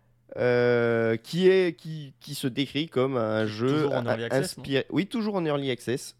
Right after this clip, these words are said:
Speaker 1: euh, disponible sur Steam, qui se dit être un jeu inspiré de Junji Ito et Lovecraft. Et donc en effet, c'est un, un jeu d'aventure horrifique, euh,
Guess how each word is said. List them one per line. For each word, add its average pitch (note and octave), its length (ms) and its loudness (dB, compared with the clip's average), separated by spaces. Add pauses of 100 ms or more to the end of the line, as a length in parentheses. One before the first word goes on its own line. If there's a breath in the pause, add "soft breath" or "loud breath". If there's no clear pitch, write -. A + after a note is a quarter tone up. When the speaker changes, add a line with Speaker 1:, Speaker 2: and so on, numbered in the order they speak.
Speaker 1:
euh, G#2+ 280 -4
disponible C3 400 -12
sur - 180 -10
Steam, C3 340 -8
qui A2+ 340 -4
se - 140 -10
dit A2 280 -6
être A2+ 340 -4
un G2+ 80 -4
jeu A2 140 -6
inspiré G#2 360 -4
de B2+ 180 -4
Junji A2+ 360 -8
Ito C3 320 -6
et B2+ 240 0
Lovecraft. G#2 680 -4 (320 soft breath)
Et G2 140 -4
donc G#2 180 -6
en G2+ 80 -4
effet, G2 360 -4
c'est G#2 160 -6
un, G2 460 -6
un A2+ 180 -2
jeu B2 260 -2
d'aventure A#2 720 0
horrifique, A2+ 800 -4
euh, G2+ 220 -6